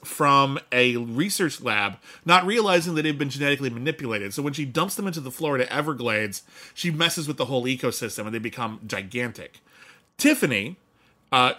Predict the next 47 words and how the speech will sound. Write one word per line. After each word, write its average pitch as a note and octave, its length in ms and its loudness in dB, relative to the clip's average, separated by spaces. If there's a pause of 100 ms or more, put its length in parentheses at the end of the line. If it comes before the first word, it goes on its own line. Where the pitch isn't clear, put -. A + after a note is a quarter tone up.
who, D#3 460 4
uh, C3+ 240 6
I B2 60 -2
believe C#3+ 220 0
she's C#3 120 -6
a A#2 40 -8
park - 280 0
ranger, A2+ 460 -2 (460)
uh, C3 260 6 (140)
it C#3+ 180 2
wants D#3 340 2
to F3 220 -2
protect - 880 0 (460)
the D#3+ 160 4
alligators D#3 880 0 (300)
in D#3+ 180 2
her C#3+ 380 2
preserve C#3 760 4 (240)
from F3 180 4
these D#3 200 2
giant C3+ 320 0
pythons, F3+ 480 0
and C#3+ 100 0
the C3+ 40 2
only C#3+ 180 0
thing C#3+ 160 -6
she D3+ 140 -4
can C#3 120 -8
think A#2 180 -8
to A2 60 -12
do E3+ 400 4 (240)
is D#3+ 240 0
to D3+ 80 -6
steal F3 640 0
super C4 340 0
steroids A#2 640 0
and C#3 120 -4
feed A3 240 -2
them D3+ 100 -2
to C#3 100 -6
the A#2+ 100 -4
gators F3+ 360 2
so C3 60 -8
that B2 140 -2
they A#3 180 4
become A#2+ 380 -8
large, E2+ 440 -14